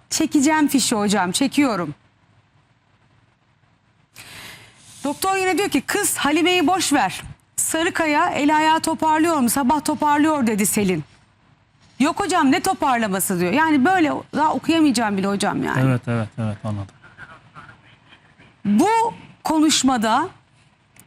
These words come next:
Speaker 1: İstanbul'da mı, Türkiye genelinde mi? Hüseyin, kaç tane? Türkiye genelinde tam on dokuz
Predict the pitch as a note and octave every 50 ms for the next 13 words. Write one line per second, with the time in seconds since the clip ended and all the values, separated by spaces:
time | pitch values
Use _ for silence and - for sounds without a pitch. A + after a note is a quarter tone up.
0 | _ _ _ _ A#3 - - - F4+ G4 - A#4 G#4 F4+ D#4 A3+ A#3 G#3 F#3 E3+
1 | E3+ - - G4+ G4+ - A4 G#4 E4+ C4+ C4 A3 G#3 G3+ F#3+ F#3 F3+ F3+ F#3 F#3+
2 | G#3+ B3 A3+ - D4+ C#4 B3+ - F#3 G3 G3 - - - C4 A3+ G#3+ A3 C4+ F4
3 | - - - - - - - - - G#4 A#4+ A#4+ - - - F4 E4+ D4 C4 A3
4 | C4+ C4 C4 B3+ A#3+ A#3+ A#3 A#3 A3 F#3+ G#3+ G3+ G#3 A#3+ C#4+ D#4+ - - - -
5 | - - - - - F#4 F4 E4+ E4 D4+ C#4+ - - - - D#4+ F4+ G#4 A4 A4
6 | G#4 F#4+ E4 B3+ D#4 C#4+ - - C4+ C4 B3 G#3+